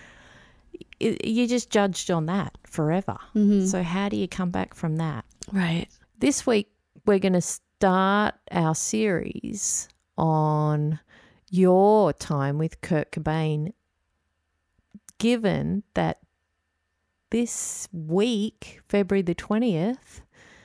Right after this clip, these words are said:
Speaker 1: is the date that would be Kurt's birthday. He would be turning fifty-two. Can you believe that?
Speaker 2: Mm, crazy.
Speaker 1: Fifty-two. And we're gonna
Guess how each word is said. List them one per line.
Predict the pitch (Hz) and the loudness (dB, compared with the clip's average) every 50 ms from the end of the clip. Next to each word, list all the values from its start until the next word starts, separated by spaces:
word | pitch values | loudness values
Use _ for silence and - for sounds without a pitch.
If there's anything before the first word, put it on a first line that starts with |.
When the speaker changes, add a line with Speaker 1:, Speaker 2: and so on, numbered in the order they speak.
| _ _ _ _ _ _ | _ _ _ _ _ _
Speaker 1:
is | - 185 185 180 180 180 175 175 170 165 165 - - - - - _ _ _ _ _ _ _ _ _ _ _ _ | -4 -2 0 2 2 2 2 0 0 -2 -4 -6 -8 -8 -10 -10 _ _ _ _ _ _ _ _ _ _ _ _
the | - 180 | -2 -2
date | 160 - 190 180 185 196 - - | 0 2 0 2 2 0 -2 -4
that | - 175 - 156 - | -4 -4 -4 -2 -2
would | 196 196 196 - - | -4 -4 -4 -6 -4
be | 180 170 165 165 165 165 165 165 165 165 - - _ _ - | -2 0 0 0 0 0 0 0 -2 -2 -4 -8 _ _ -8
Kurt's | - - 180 170 - - - | -4 -2 0 0 -2 -4 -10
birthday. | - - 190 190 196 202 - _ - 175 165 160 165 | -6 -2 0 2 2 0 -2 _ 0 0 2 2 0
He | 160 - 208 202 | 0 0 0 0
would | 190 202 196 - | 0 0 0 0
be | 208 180 | -2 -4
turning | - - 196 185 185 185 180 175 175 175 - - _ _ _ _ _ _ | -2 0 0 2 2 2 2 0 -2 -4 -6 -10 _ _ _ _ _ _
fifty-two. | - 220 196 - - - - 185 - _ - - - 208 208 208 214 214 190 151 160 151 _ | -6 -6 -6 -6 -10 -10 -10 -10 -8 _ -14 -10 -4 -2 0 0 2 2 0 0 -2 -6 _
Can | - - - 190 202 | -14 -6 -2 0 0
you | 208 | 0
believe | - 190 180 185 185 190 - | 0 0 -2 0 -2 -2 -4
that? | - 190 202 | -4 -4 -2
Speaker 2:
Mm, | 233 226 214 190 180 175 180 - _ - - - - | -2 -2 -4 -4 -6 -8 -10 -12 _ -18 -18 -18 -18
crazy. | - - 196 190 196 196 - 180 170 165 165 - _ _ _ _ _ _ _ _ _ _ _ _ _ _ _ _ _ _ _ _ _ _ _ _ _ _ _ _ | -12 -8 -6 -6 -4 -6 -8 -10 -12 -12 -14 -16 _ _ _ _ _ _ _ _ _ _ _ _ _ _ _ _ _ _ _ _ _ _ _ _ _ _ _ _
Speaker 1:
Fifty-two. | _ - 233 220 - - - 214 190 - - - 208 202 202 202 196 - - | _ -4 -4 -4 -4 -4 -6 -6 -6 -6 -6 -4 0 0 2 0 0 -2 -2
And | - 202 208 208 - - _ | 0 0 0 -2 -4 -8 _
we're | - 214 226 | -2 -2 0
gonna | 208 240 240 254 254 233 | 0 0 0 0 -2 -4